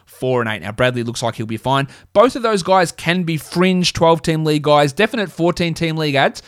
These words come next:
but fringe twelve teamers as stream options in particular.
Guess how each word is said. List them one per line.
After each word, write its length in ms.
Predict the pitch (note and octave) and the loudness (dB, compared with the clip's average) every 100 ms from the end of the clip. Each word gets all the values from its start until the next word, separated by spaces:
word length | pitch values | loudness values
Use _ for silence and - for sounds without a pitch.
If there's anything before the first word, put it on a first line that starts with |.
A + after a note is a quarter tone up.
| - - | -16 -6
but 160 | C3 | -6
fringe 380 | - F3 F3 D3+ | 0 0 2 -2
twelve 320 | D3 C#3+ C#3 | 2 2 2
teamers 340 | C#3+ C#3 C3+ B2+ | 0 0 -2 -2
as 200 | C3 - | -4 -4
stream 340 | - B2+ B2 | -2 -2 -2
options 380 | A2+ - A2+ A2 | -4 -6 -10 -10
in 80 | G#2+ | -10
particular. 580 | G#2 A#2+ - G2+ - | -8 -8 -8 -10 -12